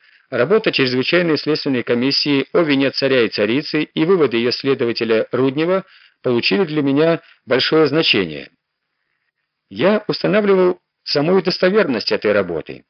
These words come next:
В показании Керенского значится: «Судебным следователем, производившим расследование о роли Николая, Александры Фёдоровны и её кружка, был Руднев». Я сам его до этого времени лично не знал.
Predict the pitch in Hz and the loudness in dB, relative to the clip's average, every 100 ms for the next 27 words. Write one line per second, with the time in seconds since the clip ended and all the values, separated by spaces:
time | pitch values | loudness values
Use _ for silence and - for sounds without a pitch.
0 | _ _ _ _ _ 107 - 135 160 185 | _ _ _ _ _ -4 -2 2 2 2
1 | 156 - 170 180 - 165 165 143 - 87 | -2 0 -2 -2 -4 -2 -2 -2 -4 -6
2 | - 65 62 _ _ _ _ _ _ _ | -6 -8 -8 _ _ _ _ _ _ _
3 | - - 113 160 180 160 - 180 196 143 | -16 -6 0 0 0 -2 -2 0 2 0
4 | 117 98 90 117 120 131 131 - - 151 | -2 -4 -4 -4 -2 -2 -2 -2 -2 -4
5 | - 131 139 - 165 151 151 151 151 143 | -2 -2 -2 0 -2 0 0 2 2 2
6 | 165 170 160 131 123 135 143 165 156 117 | 2 2 2 2 0 0 2 4 4 2
7 | - 127 127 151 139 147 165 156 131 120 | 0 -4 0 -2 0 -2 0 2 2 0
8 | 117 104 - _ - 131 135 131 131 - | -2 -4 -6 _ -2 0 2 0 -2 -4
9 | - 208 202 _ _ _ 110 160 190 - | 0 0 0 _ _ _ -2 2 2 2
10 | 165 165 127 85 - - _ _ _ _ | 0 0 0 -8 -12 -20 _ _ _ _
11 | _ _ _ _ _ 127 160 - 226 214 | _ _ _ _ _ 0 2 2 2 2
12 | 139 110 95 143 139 175 185 170 156 143 | 2 2 2 2 2 0 0 2 2 2
13 | 190 180 175 165 214 - 160 156 151 - | 0 0 0 -2 -2 -2 -2 -2 -2 -4
14 | 85 | -8